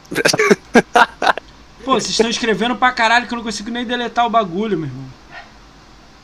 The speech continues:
Speaker 1: O Plankton que percebeu, ó, meu Nintendo sessenta e quatro, ó, quem disse que não tem mais, mais Morales no Nintendo sessenta e quatro? Olha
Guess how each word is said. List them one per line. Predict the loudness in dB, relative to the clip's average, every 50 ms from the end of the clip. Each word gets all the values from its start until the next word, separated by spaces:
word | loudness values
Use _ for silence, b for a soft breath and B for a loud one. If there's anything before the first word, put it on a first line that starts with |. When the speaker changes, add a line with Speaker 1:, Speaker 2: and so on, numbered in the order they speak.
| -20 -20 -20
Speaker 1:
O | -20 0 4 6
Plankton | 6 6 4 0
que | 0 2
percebeu, | 4 6 6 6 6 8 8 8 10
ó, | 12 10 10 10
meu | 8 6
Nintendo | 4 4 4 4 4 4
sessenta | 4 4 4
e | 6
quatro, | 8 8 8 8 6 4
ó, | 4
quem | 4 2 0 0
disse | 2 2 0 2
que | 2 2
não | 2 2
tem | 2 2
mais, | 4 6 6 6 6 6
mais | 2 0 2 6 6 6 6 4
Morales | 6 6 8 10 10 8 8 6 0
no | -4
Nintendo | -2 0 0 0
sessenta | 2 0 0 0
e | 0
quatro? | -2 -2 -2 -2 -2
Olha | 0